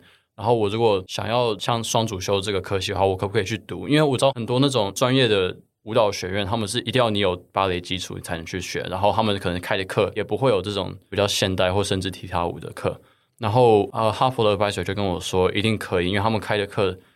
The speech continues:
就非常广，然后你也不一定要有芭蕾基础，而且因为哈佛它毕竟是一个综合大学，它不是一个专业的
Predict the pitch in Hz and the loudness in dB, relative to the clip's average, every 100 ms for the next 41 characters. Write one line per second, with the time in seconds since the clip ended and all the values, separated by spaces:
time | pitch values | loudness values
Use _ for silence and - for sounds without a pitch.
0 | _ - 123 - 117 92 92 - 95 - | _ -2 2 4 2 0 -4 0 0 0
1 | 90 113 107 110 98 - 113 110 98 - | -4 -2 0 0 0 -2 -2 0 0 -2
2 | 95 95 87 - 92 - 87 - _ 127 | 0 0 -2 -4 -6 -6 -10 -12 _ -2
3 | 120 127 131 131 123 101 92 - 117 123 | 2 4 4 2 2 0 0 -2 -2 0
4 | 110 104 110 92 87 - 107 87 85 87 | 0 -2 -2 0 -2 -2 -4 -2 -2 -2
5 | 87 - 101 - - 113 101 107 95 92 | -2 -8 -10 -10 -4 -2 -2 -2 0 0
6 | 78 - - 101 101 92 | -2 -4 -4 -2 -2 -4